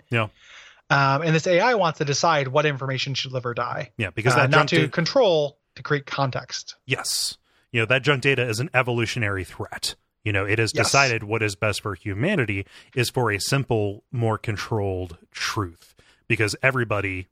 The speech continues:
Speaker 1: you know, just kind of goes for these convenient half-truths, right? And so they're not, you know, like, the, the, the way that the A I is justifying itself is that context. It is not eliminating, it is strictly framing things up in such a way that people only have access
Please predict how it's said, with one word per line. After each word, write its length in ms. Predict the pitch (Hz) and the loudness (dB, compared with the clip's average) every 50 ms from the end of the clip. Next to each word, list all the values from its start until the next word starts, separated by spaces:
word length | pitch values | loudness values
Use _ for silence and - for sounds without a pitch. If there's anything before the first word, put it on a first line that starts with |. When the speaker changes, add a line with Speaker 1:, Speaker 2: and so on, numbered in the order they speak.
| _ - | _ -4
Speaker 1:
you 80 | 113 107 | -2 -2
know, 100 | 101 98 | -2 -2
just 140 | 95 98 - | -2 -4 -4
kind 120 | - 107 98 | -4 -4 -4
of 60 | - | -4
goes 200 | 104 98 90 - | -4 -4 -4 -6
for 100 | - 101 | -8 -8
these 140 | 98 101 - | -8 -8 -8
convenient 640 | - 110 101 85 85 85 85 95 117 135 - - _ _ _ _ _ - | -8 -8 -10 -8 -10 -10 -6 -6 -6 -6 -6 -10 _ _ _ _ _ -4
half-truths, 600 | - 277 254 - - - - - - - - - _ _ - | -2 -2 -2 -2 -6 -10 -10 -12 -12 -14 -14 -14 _ _ -6
right? 180 | 107 104 101 98 | -4 -4 -2 -2
And 140 | 98 104 - | -4 -4 -2
so 380 | - 117 101 101 98 90 92 - - - - - _ - | -2 0 0 0 -2 -4 -6 -8 -14 -20 -20 -10 _ 0
they're 180 | 135 120 117 | 2 2 2
not, 340 | 113 131 139 139 120 113 - - | 4 4 4 4 2 0 -2 -4
you 80 | 131 117 | -4 -2
know, 100 | 107 104 | -2 0
like, 140 | 104 101 - | -2 -2 -2
the, 120 | 117 113 | -2 -2
the, 160 | - 117 110 | 0 -2 -2
the 120 | 107 - 110 | -2 -2 0
way 140 | 117 135 | 0 0
that 140 | 127 123 110 | 0 0 -2
the 120 | - 113 107 | -2 -2 -2
A 120 | 101 98 | -2 -2
I 20 | |
is 100 | 92 90 | -4 -4
justifying 380 | - 113 104 - - 104 98 95 | -4 -4 -4 -4 -6 -6 -6 -6
itself 260 | 95 - 104 95 - - | -6 -6 -6 -6 -6 -4
is 140 | 131 120 101 | -4 -2 -2
that 180 | 95 107 98 - | 0 -2 -2 -2
context. 520 | - 101 92 92 - - 101 107 - - - - - - - | -4 -6 -6 -8 -8 -12 -14 -14 -14 -16 -16 -18 -12 -4 -2
It 80 | 127 | -2
is 80 | 120 110 | 0 0
not 160 | 123 117 113 | 0 0 -2
eliminating, 760 | 104 101 98 123 131 131 113 101 92 87 85 87 85 82 104 - | -2 -2 -2 -2 -2 -2 -2 -2 -4 -6 -6 -8 -10 -10 -8 -6
it 120 | 107 104 | -6 -6
is 160 | 98 92 87 - | -6 -6 -6 -6
strictly 520 | - 120 104 - - 107 98 95 90 - _ _ _ _ _ _ | -4 -4 -6 -4 -4 -4 -4 -4 -6 -8 _ _ _ _ _ _
framing 420 | - - 135 131 135 127 123 120 | -2 0 2 2 2 2 -2 -2
things 300 | 113 - 110 107 101 98 98 | -2 -2 -2 -2 -2 -2 -2
up 220 | 95 92 92 - - - | -2 -2 -2 -4 -8 -8
in 140 | 117 110 101 | -6 -6 -4
such 240 | - - 98 - - | -4 -4 -4 -4 -6
a 60 | 98 | -8
way 360 | 90 95 92 87 87 87 92 | -8 -6 -6 -6 -6 -6 -6
that 240 | 90 92 95 92 - | -6 -6 -6 -8 -6
people 260 | - 110 104 - 104 | -8 -8 -6 -6 -6
only 160 | 95 92 90 | -6 -6 -6
have 140 | 90 98 - | -6 -4 -2
access 400 | 175 220 180 - - 117 104 - | -2 -2 -2 0 0 -2 -2 -2